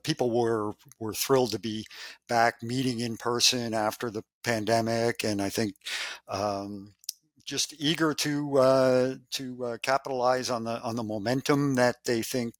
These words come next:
uh, r-, uh, retailers have in the prepared foods and, and bakery departments. And, uh, there were, uh, a lot of great meetings I heard, uh,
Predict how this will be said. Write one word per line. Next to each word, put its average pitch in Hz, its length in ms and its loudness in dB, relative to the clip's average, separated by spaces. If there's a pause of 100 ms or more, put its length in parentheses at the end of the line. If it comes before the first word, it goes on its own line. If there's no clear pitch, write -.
uh, 117 360 6 (400)
r-, 104 120 -6
uh, 107 60 -4
retailers 117 580 -2
have 123 360 4
in 123 80 -8
the 110 60 -10
prepared 113 500 -4
foods 127 400 -2
and, 98 140 -2 (400)
and 101 120 -6
bakery 113 340 -2
departments. 131 680 0
And, 98 260 -6
uh, 98 200 0 (400)
there 113 100 -4
were, 104 580 0
uh, 101 320 0 (160)
a 110 60 -4
lot 117 260 4
of 127 120 -4
great 127 260 -2
meetings 127 460 -2
I 131 100 4
heard, 131 480 0 (160)
uh, 107 300 -6